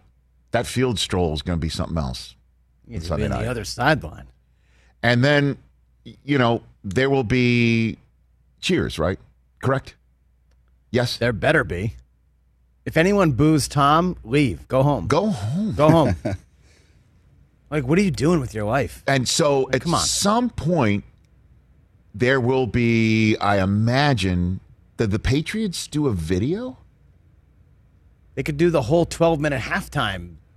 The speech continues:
Speaker 1: Well,
Speaker 2: celebrating Tom.
Speaker 1: that'll,
Speaker 2: You know what I mean?
Speaker 1: no, but do you do something? 'Cause I remember when Andy Reid went back to Philadelphia,
Speaker 2: Mm-hmm.
Speaker 1: they did a video for him. They showed, like, a very classy video on the screen.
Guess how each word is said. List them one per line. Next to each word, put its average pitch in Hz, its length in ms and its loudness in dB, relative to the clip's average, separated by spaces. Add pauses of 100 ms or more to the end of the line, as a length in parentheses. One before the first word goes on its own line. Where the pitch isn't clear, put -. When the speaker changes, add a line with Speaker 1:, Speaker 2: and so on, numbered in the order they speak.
(140)
Speaker 1:
Well, 135 80 0 (120)
Speaker 2:
celebrating 110 460 -2
Tom. 110 200 -8
Speaker 1:
that'll, 208 260 2
Speaker 2:
You 131 60 -2
know 143 60 2
what - 20 2
I - 20 2
mean? 160 100 4
Speaker 1:
no, 180 60 4
but 160 160 2
do 147 120 0
you 185 160 2
do 139 320 0
something? 185 440 0
'Cause - 200 -2
I 180 80 0
remember 226 320 0
when 143 100 0
Andy 143 320 0
Reid 113 320 0
went 127 180 0
back 123 220 0
to 107 80 -4
Philadelphia, 101 800 -2
Speaker 2:
Mm-hmm. 101 120 -8
Speaker 1:
they 110 140 2
did 104 160 0
a 92 40 0
video 98 340 0
for 87 160 -6
him. 87 340 -4 (840)
They 101 80 0
showed, 98 260 0
like, 98 160 2
a 92 40 0
very 104 280 0
classy 101 480 0
video 101 340 0
on 101 140 -2
the 90 80 -4
screen. 101 480 -4